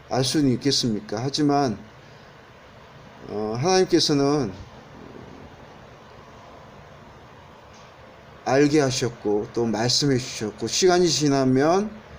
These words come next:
어, 예전에 어떤 일에 대해서 왜 그런 일이, 어, 있었는지에 대해서 말씀해 주시고 결국에는 하나님이 말씀하셨고 우리에게, 저에게, 어, 이루고자 하셨던 그 말씀이 있는 그대로,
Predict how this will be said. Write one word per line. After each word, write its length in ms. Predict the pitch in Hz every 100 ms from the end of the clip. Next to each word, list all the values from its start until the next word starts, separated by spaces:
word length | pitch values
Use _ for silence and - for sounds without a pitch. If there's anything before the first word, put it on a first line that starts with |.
| - - -
어, 460 | 104 104 101 104 -
예전에 320 | 131 135 147
어떤 320 | 135 131 156 151
일에 220 | 143 139
대해서 280 | 131 120 131
왜 220 | 147 165
그런 300 | 165 143 151
일이, 420 | 143 131 117 104 -
어, 180 | 104 113
있었는지에 640 | 107 - 147 139 117 117
대해서 340 | 110 113 - 123
말씀해 460 | 113 90 - 123
주시고 400 | 104 - - 113
결국에는 680 | 107 143 143 147 151 160 202 - - - - - - - -
하나님이 400 | 175 180 180 170
말씀하셨고 1300 | 131 117 - 160 160 151 143 139 135 - 113 120 101 - -
우리에게, 680 | - 123 127 117 143 190 269 -
저에게, 600 | - 135 139 147 190 262 - - - - -
어, 320 | - 101 101 98
이루고자 480 | 139 170 165 156 151
하셨던 680 | 147 156 - 123 123 127 -
그 80 |
말씀이 600 | 135 120 110 - 131 123 127
있는 260 | 156 175
그대로, 640 | 151 120 123 113 110 127